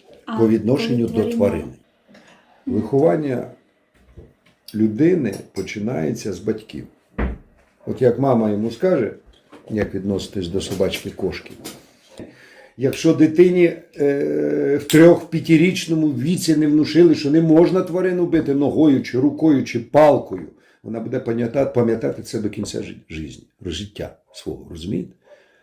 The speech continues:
Speaker 2: Якщо вона бачить, як батько ногою б'є писеня, чи як батько стріляє, чи ріже тварину, і, звісно, вона буде робити те саме.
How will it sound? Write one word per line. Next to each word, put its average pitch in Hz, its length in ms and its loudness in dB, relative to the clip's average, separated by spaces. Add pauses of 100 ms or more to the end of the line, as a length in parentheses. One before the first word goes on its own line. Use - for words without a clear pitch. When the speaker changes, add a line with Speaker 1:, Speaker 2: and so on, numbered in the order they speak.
(300)
Speaker 2:
Якщо 156 300 4
вона 170 200 4
бачить, 156 320 4
як 113 160 -2
батько 131 460 2
ногою 127 480 2
б'є 117 220 0
писеня, 127 560 -6
чи - 140 -10
як 107 160 -8
батько 127 440 -4 (400)
стріляє, 131 600 4
чи 117 200 -2
ріже 120 260 0
тварину, 120 460 0
і, 98 40 -4
звісно, 107 320 -2
вона 107 160 -2
буде 98 200 0
робити 98 280 -2
те 95 160 -6
саме. 82 400 -6